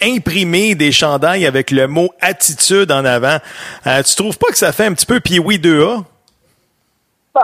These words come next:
Speaker 2: tu sais, tu sais, les Canadiens, là, ils se sont débarrassés des party animals, là. Euh, tu sais, la, l'attitude du Canadien, là, c'est, c'est, tu sais, c'est, c'est, le hockey, c'est un jeu d'équipe. Puis, tu sais, ils ont, ils ont besoin,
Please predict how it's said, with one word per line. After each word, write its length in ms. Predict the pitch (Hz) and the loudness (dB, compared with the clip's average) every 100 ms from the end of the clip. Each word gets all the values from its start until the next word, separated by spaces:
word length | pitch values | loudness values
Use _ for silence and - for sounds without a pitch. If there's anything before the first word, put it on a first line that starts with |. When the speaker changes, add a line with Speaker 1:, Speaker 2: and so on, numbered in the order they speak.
| 156 | 0
Speaker 2:
tu 80 | 120 - | -6 -12
sais, 240 | 254 185 - _ _ | -10 -10 -14 _ _
tu 60 | 262 | -4
sais, 340 | 240 180 156 - | -2 -2 -2 -6
les 60 | 202 - | -18 -2
Canadiens, 500 | 196 220 202 277 285 | 0 2 0 0 2
là, 80 | 240 220 | 2 2
ils 60 | |
se 80 | 185 | -2
sont 180 | 190 220 | -6 -4
débarrassés 640 | 226 220 220 220 202 262 | -2 0 2 0 -2 -2
des 120 | 226 202 | -2 0
party 240 | 208 196 226 220 | 0 0 0 -2
animals, 420 | 196 185 208 226 | -2 -2 -2 0
là. 280 | 202 196 190 - _ - | 2 4 4 0 _ -2
Euh, 60 | 139 151 147 143 - _ - | 2 4 4 2 -4 _ -20
tu 100 | 156 - | -20 -4
sais, 160 | 233 185 | -4 0
la, 100 | 190 | 0
l'attitude 500 | 190 214 - 262 262 | 0 -2 -4 -8 -8
du 60 | 190 | -2
Canadien, 480 | 220 196 190 160 254 | -2 0 -2 0 0
là, 80 | 226 185 | 0 -2
c'est, 100 | 202 - | -8 -4
c'est, 140 | 220 - _ | -4 -4 _
tu 80 | 277 | -4
sais, 100 | 208 | -2
c'est, 80 | 233 - - | -4 -2 -4
c'est, 340 | 605 294 - | -4 -6 -2
le 80 | 262 214 | 2 2
hockey, 240 | - 302 277 | 2 -4 -2
c'est 80 | 233 | 0
un 100 | 208 | 0
jeu 200 | 180 254 | 0 -2
d'équipe. 440 | 202 151 - 185 202 _ _ _ | 0 -2 0 0 0 _ _ _
Puis, 460 | - 135 143 139 127 - - | -6 -2 2 2 0 -6 -2
tu 60 | |
sais, 80 | 269 | 0
ils 100 | 196 | 2
ont, 140 | 202 202 | 2 2
ils 80 | 208 | -2
ont 120 | 226 | 0
besoin, 300 | 254 247 285 | 0 0 0